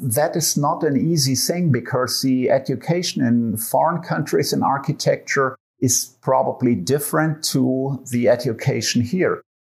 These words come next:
So it is sometimes difficult to put foreigners together with Chinese people in a team.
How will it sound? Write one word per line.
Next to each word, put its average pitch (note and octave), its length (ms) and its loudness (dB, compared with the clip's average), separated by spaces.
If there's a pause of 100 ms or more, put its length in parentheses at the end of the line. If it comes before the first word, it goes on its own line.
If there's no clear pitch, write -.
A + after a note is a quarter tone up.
(220)
So B2+ 480 2
it A#2 160 -2
is C3+ 400 -2
sometimes F#3+ 520 0
difficult - 600 -2
to - 160 0
put D3 320 -4
foreigners C#3+ 800 0
together C3 420 0
with B2 260 -4
Chinese A#2 460 0
people G#2 320 -2
in G2 160 2
a F#2+ 60 -2
team. E2+ 500 -2